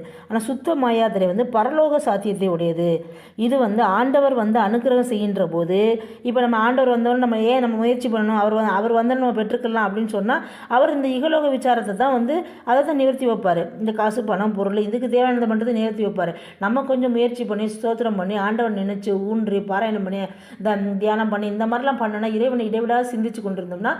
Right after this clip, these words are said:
நம்மளுக்கு வந்து அந்த சுத்த மாயாதிரையை வந்து நீக்கி கொடுப்பாரு. ம், அப்ப, அ, அது, அப்ப வந்து நம்ம வந்து, அ, முயற்சியோட இருக்கணும்.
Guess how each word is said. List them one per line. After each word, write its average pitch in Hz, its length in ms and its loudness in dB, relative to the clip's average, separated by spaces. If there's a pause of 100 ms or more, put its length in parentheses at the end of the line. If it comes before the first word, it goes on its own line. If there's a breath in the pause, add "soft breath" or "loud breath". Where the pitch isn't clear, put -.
(300 loud breath)
நம்மளுக்கு 240 300 0
வந்து 240 200 -2
அந்த 277 100 -4
சுத்த 311 320 -2
மாயாதிரையை 220 540 0
வந்து 220 160 -2
நீக்கி 214 200 -2
கொடுப்பாரு. 175 640 -2 (320 loud breath)
ம், 214 200 -4
அப்ப, 269 440 0
அ, 220 280 0
அது, 202 180 0
அப்ப 214 300 0
வந்து 254 160 0
நம்ம 240 220 0
வந்து, 285 360 0 (300 loud breath)
அ, 226 60 -2 (1080)
முயற்சியோட 247 380 2
இருக்கணும். 180 580 0